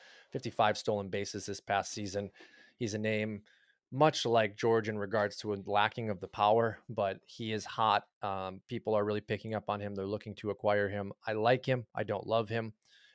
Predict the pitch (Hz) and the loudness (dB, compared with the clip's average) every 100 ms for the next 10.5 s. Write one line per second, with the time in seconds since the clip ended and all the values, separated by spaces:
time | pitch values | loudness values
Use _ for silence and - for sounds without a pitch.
0 | - 120 117 113 117 - 117 107 104 - | -6 -2 0 2 0 0 0 4 4 4
1 | 127 120 117 104 _ - 107 107 110 104 | 0 2 0 0 _ 0 2 2 0 -4
2 | 110 107 101 101 101 98 98 104 95 87 | -2 -2 0 0 0 -4 -6 -6 -6 -6
3 | 98 92 92 110 110 104 95 101 - 98 | -8 -8 2 4 4 2 0 -4 -4 -8
4 | 95 95 92 92 107 - - - 110 101 | -10 -12 -10 -2 0 -2 -10 -10 -4 -4
5 | - - - - 143 135 127 - 160 160 | -4 -12 -10 -4 -2 -2 -4 -4 -4 -2
6 | - - 117 113 104 - 104 98 101 110 | -4 2 2 2 -2 -2 -2 -2 -2 -2
7 | - 110 - _ - - _ - - 151 | -2 -6 -8 _ -20 -20 _ -18 -2 0
8 | 175 156 151 139 135 123 127 120 107 113 | 2 2 2 2 4 2 0 -2 -2 -4
9 | 113 120 107 107 113 117 107 - 98 104 | 0 0 2 0 2 2 2 2 0 2
10 | 117 120 104 - | 2 2 0 -6